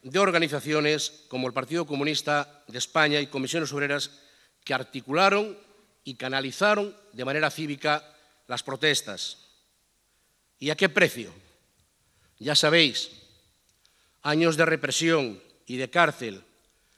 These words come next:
incluso se nos trató con desprecio. Y de hecho, como bien se decía aquí, este país no ha saldado aún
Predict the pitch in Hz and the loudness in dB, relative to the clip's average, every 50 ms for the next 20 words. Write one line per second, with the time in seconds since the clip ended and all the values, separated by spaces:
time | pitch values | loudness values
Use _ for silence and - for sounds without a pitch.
0 | _ _ _ - 113 117 113 117 165 175 160 - - 185 185 180 185 180 185 - | _ _ _ -12 -12 -12 -10 -8 -6 -4 -4 -2 -2 0 0 0 -2 -4 -6 -10
1 | - - 143 139 131 - - 135 127 170 160 147 156 147 139 143 - - - 185 | -12 -8 -8 -8 -8 -6 -6 -6 -4 -4 -2 0 0 0 0 0 -2 0 0 0
2 | 185 160 - 120 110 98 92 - _ _ _ _ _ _ _ _ _ _ _ _ | 0 0 0 -4 -10 -10 -12 -14 _ _ _ _ _ _ _ _ _ _ _ _
3 | _ _ _ _ _ - 127 127 170 196 190 - - 165 165 170 - _ _ _ | _ _ _ _ _ -10 -6 -4 -2 -2 -2 -2 -4 -4 -8 -12 -18 _ _ _
4 | - - 117 117 117 143 170 160 - 151 143 127 110 131 131 113 - 131 135 135 | -14 -10 -8 -6 -4 -2 -2 -2 -2 -2 -4 -6 -6 -6 -8 -8 -6 -8 -10 -10
5 | 139 _ _ _ _ _ _ _ _ _ _ _ _ _ - 165 160 - 190 175 | -10 _ _ _ _ _ _ _ _ _ _ _ _ _ -6 -4 -4 -2 -2 0
6 | - 160 165 170 139 143 147 165 180 170 - - 165 156 151 175 170 156 151 156 | 2 2 2 2 0 0 2 4 4 4 4 4 2 2 2 2 2 4 4 4
7 | 170 175 156 127 104 90 - _ | 4 2 0 -2 -4 -10 -18 _